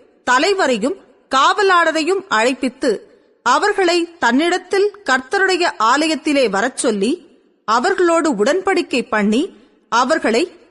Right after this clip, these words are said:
கர்த்தருடைய ஆலயத்திலே ஆணையிடுவித்துக் கொண்டு, அவர்களுக்கு ராஜாவின் குமாரனை காண்பித்து, அவர்களை நோக்கி,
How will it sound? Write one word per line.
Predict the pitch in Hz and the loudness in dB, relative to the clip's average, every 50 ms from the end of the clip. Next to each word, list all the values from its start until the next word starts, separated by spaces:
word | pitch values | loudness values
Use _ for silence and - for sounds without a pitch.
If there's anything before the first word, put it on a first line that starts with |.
| _ - | _ -4
கர்த்தருடைய | 285 294 302 294 - - 381 370 359 349 349 339 311 - | -2 -2 -2 -2 -4 -2 0 2 2 2 0 0 -2 0
ஆலயத்திலே | - 220 214 262 285 294 294 302 285 - - 302 285 302 320 285 - - - 202 | 0 2 2 2 2 0 -2 -2 -4 -2 -2 -2 0 0 -2 -4 -6 -6 -2 0
ஆணையிடுவித்துக் | 214 247 311 370 403 359 294 285 247 247 254 247 - - 254 196 | 2 2 2 2 0 0 0 0 0 -2 -2 -4 -6 -8 -10 -6
கொண்டு, | - - 220 226 233 - 240 180 - - - - _ _ _ _ _ _ | -2 0 0 0 2 0 0 -2 -4 -8 -18 -20 _ _ _ _ _ _
அவர்களுக்கு | 226 254 277 302 302 294 302 269 247 233 - - - 359 415 415 - - 208 | -2 0 2 0 0 0 0 0 0 -2 -2 -2 -2 -2 -2 -2 -4 -8 -4
ராஜாவின் | 202 233 254 285 311 262 - 339 320 311 294 320 320 302 277 | 0 2 2 2 2 0 0 0 0 2 2 0 0 -2 -2
குமாரனை | - - 240 233 247 269 294 320 330 330 311 302 247 - | -2 -2 0 2 4 4 4 2 2 2 0 0 -2 -4
காண்பித்து, | - - 214 220 226 214 220 208 - 214 214 220 330 427 - - - _ _ _ _ _ _ | -2 -2 0 0 0 0 -2 -4 -4 -4 -2 -2 -2 -4 -6 -12 -20 _ _ _ _ _ _
அவர்களை | - 220 240 247 302 311 - 320 285 269 233 | -2 0 0 2 2 0 2 0 0 2 2
நோக்கி, | 208 226 233 233 - 240 269 427 - - | 2 0 -2 -2 -2 -4 -2 -2 -4 -8